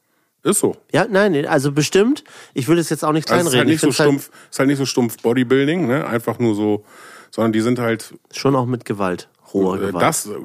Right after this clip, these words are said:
Speaker 1: kommt da dazu noch, aber es ist halt, die Menschen sind schon sehr trainiert.
Speaker 2: Äh, zumal es ja so ist, das muss man ja sagen, beide haben Bock da drauf. Also sollen sie ja machen.
Speaker 1: Hm?
Speaker 2: Beide ha-,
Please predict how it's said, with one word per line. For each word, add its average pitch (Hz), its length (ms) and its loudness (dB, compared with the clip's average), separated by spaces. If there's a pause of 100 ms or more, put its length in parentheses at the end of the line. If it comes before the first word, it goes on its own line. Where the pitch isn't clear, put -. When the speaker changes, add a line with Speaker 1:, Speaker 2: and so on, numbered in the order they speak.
(220)
Speaker 1:
kommt 117 180 -4
da 120 60 4
dazu 107 320 2
noch, 220 220 -2
aber 110 180 -2
es 110 100 -6
ist - 160 -12
halt, 101 180 -6
die 104 120 -8
Menschen 107 300 -4
sind 123 140 0
schon 123 420 -2 (440)
sehr 113 280 -2
trainiert. 113 360 0 (360)
Speaker 2:
Äh, 139 160 2 (120)
zumal 123 400 0
es 151 140 -6
ja 120 100 0
so 113 240 0
ist, 160 200 -2
das 110 100 -12
muss 113 140 -6
man 120 100 0
ja 104 80 -2
sagen, 110 300 -2
beide 113 240 0
haben 101 120 -8
Bock 101 200 -2
da - 100 -8
drauf. - 240 -18 (160)
Also 95 120 -4
sollen 113 200 0
sie 110 80 -4
ja 107 100 0
machen. 95 300 -8 (240)
Speaker 1:
Hm? - 180 2 (380)
Speaker 2:
Beide 110 400 0
ha-, 117 60 -12